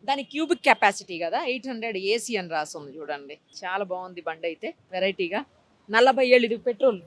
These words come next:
పెట్రోల్ కూడా రాస్తుంది, పెట్రోల్ బండి. నలభై ఏళ్ల పాటు, ఆ, అంటే చాలా అత్యంత ఎక్కువగా అమ్ముడైనటువంటి కార్స్లో, ఆ, మారుతి ఎయిట్ హండ్రెడ్ మెయిన్ అని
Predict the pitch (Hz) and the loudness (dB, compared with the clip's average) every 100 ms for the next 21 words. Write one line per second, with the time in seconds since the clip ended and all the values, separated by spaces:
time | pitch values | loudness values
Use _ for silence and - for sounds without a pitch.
0 | - 208 247 247 226 190 165 - 147 156 | -14 -10 -8 -6 -6 -6 -8 -10 -20 -18
1 | 180 175 180 156 139 - _ _ _ _ | -14 -12 -12 -14 -16 -20 _ _ _ _
2 | _ _ _ _ _ _ - 220 247 277 | _ _ _ _ _ _ -8 0 4 6
3 | 311 302 269 349 403 359 311 269 285 330 | 4 2 0 2 2 2 -2 -4 -10 -10
4 | 370 330 233 175 - 190 196 185 175 165 | -8 -8 -8 -10 -10 -8 -6 -6 -8 -12
5 | 110 - 226 269 - 196 254 277 196 - | -8 -4 0 0 4 6 8 8 6 2
6 | 302 330 359 262 233 - 320 302 320 254 | -2 0 2 2 0 0 2 6 6 6
7 | 240 269 254 247 233 214 214 202 196 196 | 4 4 4 0 -4 -6 -2 0 0 -2
8 | 202 180 202 - _ _ _ _ _ - | 0 2 0 -4 _ _ _ _ _ -14
9 | 190 180 185 208 220 247 214 170 - _ | -12 -8 -4 -2 -2 -6 -6 -8 -12 _
10 | _ - 285 302 330 311 277 226 208 208 | _ -2 0 0 2 4 2 -2 -4 -4